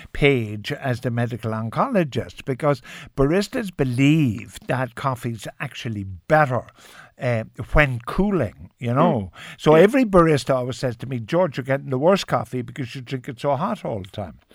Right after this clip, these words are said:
Speaker 1: So in, in terms of the actual coffee and the flavour, you might actually be, be better off and be doing yourself a favour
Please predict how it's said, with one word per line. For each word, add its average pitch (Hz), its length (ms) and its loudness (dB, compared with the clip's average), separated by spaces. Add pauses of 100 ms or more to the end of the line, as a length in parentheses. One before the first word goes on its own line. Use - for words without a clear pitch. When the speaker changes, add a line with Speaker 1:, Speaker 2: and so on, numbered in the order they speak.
(160)
Speaker 1:
So 160 240 4 (220)
in, 175 240 2
in 165 160 -2
terms 180 340 0
of 143 140 -10
the 151 80 0
actual 135 340 0
coffee 131 400 0
and 113 140 -8
the 110 40 -8
flavour, 143 520 0 (880)
you 151 140 -2
might 180 280 6
actually 151 480 -2
be, 123 280 -8
be 127 200 -6
better 123 320 -4
off 117 200 -2 (260)
and 131 220 -6 (120)
be 135 120 -2
doing 147 360 0
yourself 127 480 -4
a 127 60 -12
favour 151 640 2